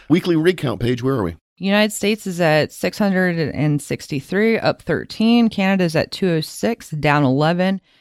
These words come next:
Speaker 2: Internationally, we're at eight hundred and thirteen, down twenty-eight.
Speaker 1: Yeah, still decent numbers. And it was interesting to watch a price drop below a hundred dollars today for W T I and then go right back up. Last time I checked, it was one oh seven. At, at that numbers,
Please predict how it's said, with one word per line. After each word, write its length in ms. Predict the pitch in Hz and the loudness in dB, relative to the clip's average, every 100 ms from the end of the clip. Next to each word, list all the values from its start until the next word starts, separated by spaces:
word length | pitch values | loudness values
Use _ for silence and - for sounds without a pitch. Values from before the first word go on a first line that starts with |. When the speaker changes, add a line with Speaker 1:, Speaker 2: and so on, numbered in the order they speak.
| _ | _
Speaker 2:
Internationally, 680 | - 180 185 196 - 226 220 | -4 -2 2 2 2 0 2
we're 140 | 185 | 2
at 160 | 151 - | 2 2
eight 140 | - 185 | -2 0
hundred 260 | 190 170 147 | 0 0 -2
and 160 | 135 | -2
thirteen, 520 | 151 - - 208 208 | -2 -4 -2 2 2
down 260 | 180 151 175 | 4 2 0
twenty-eight. 720 | - - 170 160 - 87 - - _ _ _ - | -2 -2 0 -2 -4 -6 -8 -20 _ _ _ -6
Speaker 1:
Yeah, 380 | 123 110 90 80 | 0 2 2 0
still 460 | - - - - 185 | -8 -8 -8 0 2
decent 440 | 120 120 117 - | 4 0 0 -2
numbers. 460 | 82 85 82 80 - _ | 0 0 0 -4 -8 _
And 120 | 104 104 | 0 4
it 40 | |
was 160 | 104 - | 4 4
interesting 380 | 123 127 - | 0 0 0
to 80 | 98 | 0
watch 280 | 87 98 - | 2 0 -2
a 60 | 90 | -8
price 380 | - 95 90 | -6 -4 -4
drop 260 | - 90 85 | -2 -4 -2
below 220 | 87 104 | 0 2
a 40 | 95 | 2
hundred 240 | 104 101 | 2 0
dollars 400 | 92 95 95 87 | 0 0 0 -4
today 280 | - 98 95 | -4 0 0
for 120 | 90 | 0
W 220 | 90 90 | 0 0
T 140 | 82 92 | 0 2
I 80 | |
and 80 | 90 | 2
then 80 | 82 | -2
go 80 | 82 | -4
right 260 | 80 98 - | 0 -2 -2
back 200 | 90 - | -4 -2
up. 160 | 90 - _ _ _ | -4 -6 _ _ _
Last 200 | 98 95 | -4 -2
time 100 | 101 | -2
I 40 | 90 | -2
checked, 280 | - 92 | 0 -2
it 40 | 90 | -2
was 100 | 85 | -2
one 180 | 95 92 | 0 0
oh 80 | |
seven. 420 | 87 - 92 85 80 | -2 -2 -2 -2 -6
At, 120 | - | -4
at 100 | 85 | 0
that 180 | 107 104 | 2 2
numbers, 460 | 90 85 80 - | 2 2 0 -2